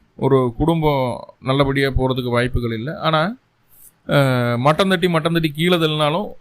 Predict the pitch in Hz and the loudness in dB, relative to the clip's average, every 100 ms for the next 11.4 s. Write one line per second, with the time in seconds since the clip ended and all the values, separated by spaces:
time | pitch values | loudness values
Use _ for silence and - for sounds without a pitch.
0 | - - 135 131 123 113 110 107 - 143 | -20 -2 2 2 2 0 0 -4 -2 -2
1 | 170 175 175 170 143 135 147 143 131 131 | 0 -2 0 -2 -2 0 0 0 -2 -4
2 | 160 - 143 139 151 151 131 127 127 131 | -6 -6 -2 0 0 -2 0 -2 -4 -6
3 | 160 127 127 117 110 107 95 120 131 165 | -2 -2 2 0 0 -6 -4 -2 0 0
4 | 180 175 180 151 135 117 117 139 147 131 | 0 -2 -4 -4 -4 -6 -4 -2 -2 -4
5 | 131 127 120 120 113 123 - 127 123 104 | -6 -6 -6 -8 -10 -12 -14 -8 -6 -6
6 | - _ _ _ 135 160 208 190 170 175 | -8 _ _ _ 4 4 4 2 0 0
7 | 156 156 165 147 143 135 135 143 127 127 | -2 0 -2 -2 -2 -2 0 0 2 2
8 | 147 147 135 139 160 - 135 147 165 151 | 2 0 -2 0 -2 0 2 4 4 2
9 | 139 156 113 131 147 147 143 - _ _ | -2 -4 -4 0 2 2 0 -2 _ _
10 | _ _ _ _ 123 131 151 139 139 143 | _ _ _ _ 0 2 2 2 2 2
11 | 135 127 127 | 0 0 -2